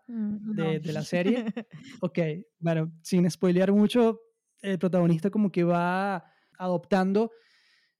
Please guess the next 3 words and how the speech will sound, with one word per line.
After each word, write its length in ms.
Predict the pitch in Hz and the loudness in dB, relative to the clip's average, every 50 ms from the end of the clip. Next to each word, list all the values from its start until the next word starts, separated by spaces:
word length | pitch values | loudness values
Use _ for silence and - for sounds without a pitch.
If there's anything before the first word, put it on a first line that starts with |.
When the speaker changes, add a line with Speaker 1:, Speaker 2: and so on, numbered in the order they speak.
| _ _ _ _ - - - _ _ _ _ | _ _ _ _ -20 -20 -20 _ _ _ _
Speaker 2:
cosas 680 | - 226 233 233 226 - 269 269 269 254 - - - _ - | 0 2 2 2 2 2 0 0 0 -2 -6 -14 -20 _ -12
de 380 | 185 175 190 190 185 180 180 | -4 0 2 2 4 2 0
personajes 920 | 165 170 - 196 185 180 - 196 185 180 175 175 214 226 - - - - _ | -2 0 -2 -2 -2 -2 -2 0 0 2 2 2 0 0 -2 -4 -12 -18 _